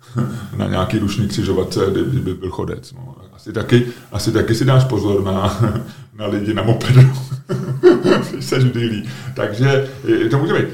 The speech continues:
No, je to, eh, d-, dva, dva, dva, eh, jsou dva jasný důkazy, že zvítězila civilizace tady za posledních třicet let, a to jsou, to jsou, že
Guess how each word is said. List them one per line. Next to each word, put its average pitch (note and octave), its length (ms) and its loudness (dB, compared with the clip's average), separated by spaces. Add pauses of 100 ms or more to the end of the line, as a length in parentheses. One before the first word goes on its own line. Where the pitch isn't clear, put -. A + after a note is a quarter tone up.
(160)
No, C#3 120 0
je F#3 100 4
to, - 340 0
eh, B2 420 2
d-, G#2 60 -6
dva, A2+ 340 -2
dva, C#3 300 0
dva, C#3 220 0
eh, C3 60 -4 (580)
jsou C#3 200 -6
dva B2+ 160 6
jasný C#3 340 4
důkazy, B2+ 580 4
že C3 140 2
zvítězila B2+ 460 2
civilizace A#2+ 600 0
tady A2 200 -4
za A#2 100 -2
posledních B2+ 360 -2
třicet B2 260 -6
let, B2+ 200 0
a A#2 40 -4
to A#2+ 100 -6
jsou, B2+ 400 2 (340)
to G#2+ 80 -12
jsou, A#2 640 2
že G#2+ 60 2